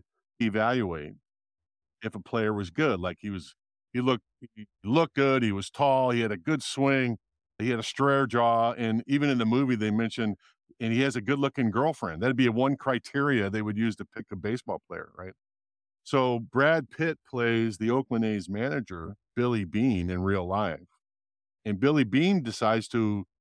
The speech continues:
field a baseball team based on first principles, by the way, right? And he decides the first principle of baseball is on-base percentage,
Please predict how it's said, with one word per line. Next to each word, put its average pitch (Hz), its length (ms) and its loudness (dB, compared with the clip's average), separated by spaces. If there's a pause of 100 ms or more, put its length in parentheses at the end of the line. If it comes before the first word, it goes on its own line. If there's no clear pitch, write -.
(760)
field 156 340 2
a 98 60 2
baseball 143 460 0
team 117 240 -2
based 160 260 0
on 147 160 2
first 185 320 0
principles, 117 640 -2
by 87 140 -2
the 73 100 -6
way, 92 280 -6 (580)
right? 107 300 2
And 113 180 0
he 165 160 2
decides 139 440 2
the 110 100 -4
first - 340 -2
principle 123 480 -2
of 85 140 -8
baseball 110 760 -2 (140)
is 104 420 -2 (220)
on-base 131 560 2
percentage, - 800 -6